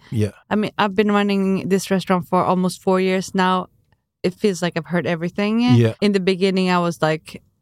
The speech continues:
Speaker 2: "I'm not getting out of bed today," because
Speaker 1: Yeah.
Speaker 2: someone wrote, like, a bad review.
Speaker 1: Yeah.
Speaker 2: Today, I'm like, "Mm."
Speaker 1: Wow, cool.
Speaker 2: Yeah.
Speaker 1: Cool. I read that you did, did you do one of the royal weddings, the
Speaker 2: Mm.
Speaker 1: cakes?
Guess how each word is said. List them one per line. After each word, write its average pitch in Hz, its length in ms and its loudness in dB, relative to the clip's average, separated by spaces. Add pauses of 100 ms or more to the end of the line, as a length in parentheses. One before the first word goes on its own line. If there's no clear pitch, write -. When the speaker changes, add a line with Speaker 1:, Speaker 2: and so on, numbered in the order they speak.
(140)
Speaker 2:
"I'm 190 120 0
not 175 160 0
getting 180 300 -2
out 165 160 -2
of 147 100 -4
bed 160 260 -2
today," 156 480 -2
because 151 200 -2 (220)
Speaker 1:
Yeah. - 100 -12
Speaker 2:
someone 160 260 -2
wrote, 156 220 -4
like, 147 160 -2
a 160 40 -2
bad 156 260 -2
review. 160 520 -2
Speaker 1:
Yeah. 117 220 2 (160)
Speaker 2:
Today, 165 480 0 (100)
I'm 156 140 -2
like, 143 220 -4 (140)
"Mm." 180 280 -2
Speaker 1:
Wow, 135 300 -4
cool. 151 460 -10
Speaker 2:
Yeah. 285 140 -2 (300)
Speaker 1:
Cool. 135 240 -14 (100)
I 120 160 -10
read 123 340 -4
that 123 160 -6
you 123 140 -8
did, 123 300 -6 (140)
did 151 140 -6
you 156 120 -8
do 160 180 -6
one 147 160 -4
of 156 60 -6
the 151 80 0
royal 147 580 0
weddings, 151 760 -2
the 247 120 4
Speaker 2:
Mm. 240 100 2
Speaker 1:
cakes? - 520 -2